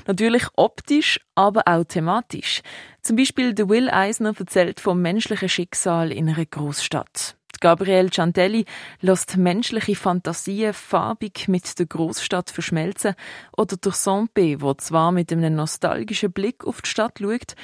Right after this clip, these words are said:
aber trotzdem die Hochhäuser so riesig und die Menschenmasse so klein, so unbedeutend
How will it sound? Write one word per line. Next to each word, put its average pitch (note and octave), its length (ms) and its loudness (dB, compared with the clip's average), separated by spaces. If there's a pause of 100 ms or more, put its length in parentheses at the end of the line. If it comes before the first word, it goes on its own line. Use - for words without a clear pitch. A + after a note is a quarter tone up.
(340)
aber A3+ 240 0
trotzdem A3 520 2
die - 100 -10
Hochhäuser G#3+ 680 -2
so A3 360 -2
riesig A#3 760 -8
und - 340 -4
die G#3 40 -2
Menschenmasse G3 680 -2
so G#3 300 -2
klein, G3 560 -4 (340)
so G#3 440 0 (120)
unbedeutend G3 920 -2